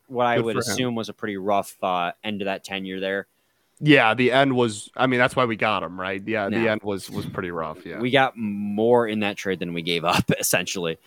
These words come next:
Speaker 1: And
Speaker 2: Yeah.
Speaker 1: we were taking on a, a hefty contract. And he's turned into a, a,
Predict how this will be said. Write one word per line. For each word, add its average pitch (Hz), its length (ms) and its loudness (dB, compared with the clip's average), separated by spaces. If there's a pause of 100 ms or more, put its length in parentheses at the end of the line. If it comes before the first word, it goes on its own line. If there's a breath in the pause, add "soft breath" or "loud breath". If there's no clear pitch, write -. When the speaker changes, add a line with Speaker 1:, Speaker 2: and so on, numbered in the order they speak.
(180 soft breath)
Speaker 1:
And 92 200 0
Speaker 2:
Yeah. - 80 -2
Speaker 1:
we 101 60 0
were 98 80 -2
taking 107 320 0
on 92 220 -2
a, 92 60 -8 (320)
a 107 80 -2
hefty 107 280 -4
contract. 87 540 -4
And 127 60 -2
he's 185 100 0
turned 247 180 4
into 392 240 2
a, 226 200 0
a, 247 60 -2